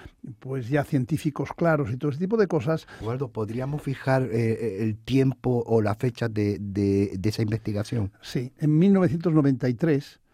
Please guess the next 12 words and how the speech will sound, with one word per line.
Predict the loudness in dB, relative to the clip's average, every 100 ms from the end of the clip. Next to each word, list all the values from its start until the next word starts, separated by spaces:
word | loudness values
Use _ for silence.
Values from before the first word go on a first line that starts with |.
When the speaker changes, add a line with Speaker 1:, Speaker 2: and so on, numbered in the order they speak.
| -20 -20 -20
Speaker 1:
fue | 0 2
cuando | 2 2
yo | 0
la | 0
empecé, | 0 0 0 0 -2 _ -20 -20 _ _
y, | 2 4 4 4 2 -2
eh, | 2 4 6 4 4 4 2 2
el | 2 4 4
libro | 4 4 2 2 0
que | -2
salió, | -2 -2 2 4 6 4 0 -12 _
salió | -8 -4 0 2 4 6 4 2